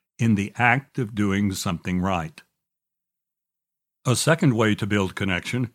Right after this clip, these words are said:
is through personal interest in individual workers. If you have a large team, make an effort to learn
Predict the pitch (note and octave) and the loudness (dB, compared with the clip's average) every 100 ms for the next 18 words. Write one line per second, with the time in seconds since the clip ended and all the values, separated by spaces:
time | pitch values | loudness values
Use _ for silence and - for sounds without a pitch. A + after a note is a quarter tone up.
0 | _ _ - A#2 - - A2 - C3 - | _ _ -6 -4 -4 -4 -4 -2 -2 -2
1 | C3 B2 - D#3+ E3+ G#2 G2+ - _ A#2+ | -4 -4 2 2 2 -2 -6 -10 _ -2
2 | A2+ C#3 A2+ G#2+ A2 G#2 F#2+ G#2 G#2 G2 | -2 0 2 2 2 0 -2 -4 -4 2
3 | A#2 A#2 E2 C#2+ - _ _ _ _ _ | 2 0 -8 -12 -20 _ _ _ _ _
4 | _ _ G#2+ G#2+ A2 F#2+ F#2 G2 G#2 - | _ _ -8 -4 -2 -2 0 2 0 -4
5 | - B2 D3 C#3 _ _ - D3 E3 C3+ | -2 0 0 -2 _ _ -2 0 2 0
6 | C#3+ C#3 - A#2+ G#2 G2 G2+ | -2 -4 -4 -4 -2 -2 -4